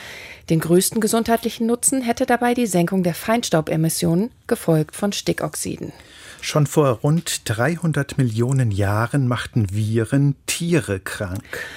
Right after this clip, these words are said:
Speaker 1: Das haben Forscher vom Berliner Museum für Naturkunde entdeckt.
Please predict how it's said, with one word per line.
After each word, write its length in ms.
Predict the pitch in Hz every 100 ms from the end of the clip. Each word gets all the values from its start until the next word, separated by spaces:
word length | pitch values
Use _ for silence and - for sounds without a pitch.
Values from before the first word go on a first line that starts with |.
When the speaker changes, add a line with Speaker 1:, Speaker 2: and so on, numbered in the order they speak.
| - -
Speaker 1:
Das 260 | - 233 -
haben 220 | 208 190
Forscher 420 | - 175 202 -
vom 220 | 220 196 180
Berliner 340 | 175 190 202
Museum 400 | 180 170 190 196
für 160 | - 190
Naturkunde 600 | 190 - 214 208 170 156
entdeckt. 540 | 143 151 - - -